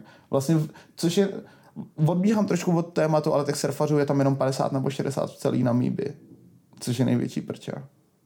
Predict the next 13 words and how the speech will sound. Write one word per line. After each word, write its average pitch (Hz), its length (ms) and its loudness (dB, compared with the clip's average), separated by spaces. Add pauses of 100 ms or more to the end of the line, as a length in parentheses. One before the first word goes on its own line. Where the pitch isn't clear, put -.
Máme 143 400 4
vlastně 156 360 2
rozhovor 143 440 4
s 139 60 0
jedním 139 300 4
tím 139 140 0
surfařem, 135 480 0
který 135 220 0
se 139 100 -2
jmenuje 131 180 4
Dwayne, 120 340 2
takový 131 280 -2
hippík, 123 680 2